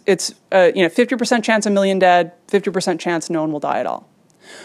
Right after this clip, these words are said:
So some guy comes along with a vaccine. We can vaccinate everyone in the United States. It will give them immunity to this, this disease. However, vaccines have side effects. And what we know is that this vaccine, with basically a hundred percent certainty, is gonna kill two hundred thousand people.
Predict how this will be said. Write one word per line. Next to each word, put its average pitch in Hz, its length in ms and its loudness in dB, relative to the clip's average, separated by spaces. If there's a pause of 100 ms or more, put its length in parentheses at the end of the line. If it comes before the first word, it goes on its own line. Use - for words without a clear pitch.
(140)
So 269 100 -4
some 359 180 4
guy 370 160 4
comes 294 200 4
along 220 160 4
with 208 80 4
a 196 40 2
vaccine. 185 460 0
We 165 80 -4
can 208 120 0
vaccinate 220 360 2
everyone 214 200 0
in 202 60 -2
the 196 60 -2
United 180 240 2
States. 226 360 0
It - 40 -8
will 180 80 -2
give 180 160 -4
them 185 80 -2
immunity 175 400 2
to 165 60 0
this, 156 240 -6 (340)
this 160 200 -4
disease. - 520 -6 (400)
However, 226 480 4 (300)
vaccines 202 460 0
have 185 120 0
side 175 180 4
effects. - 500 -8 (800)
And 226 120 4
what 220 100 6
we 214 100 2
know 220 340 4
is 196 120 2
that 185 120 0
this 175 140 -8
vaccine, 185 520 0
with 170 180 0
basically 175 320 0
a 165 60 0
hundred 180 180 -2
percent 165 300 -4
certainty, 151 500 -2 (260)
is 220 80 -2
gonna 208 120 2
kill 208 180 0
two 208 160 0
hundred 151 220 0
thousand 76 300 -6
people. - 340 -16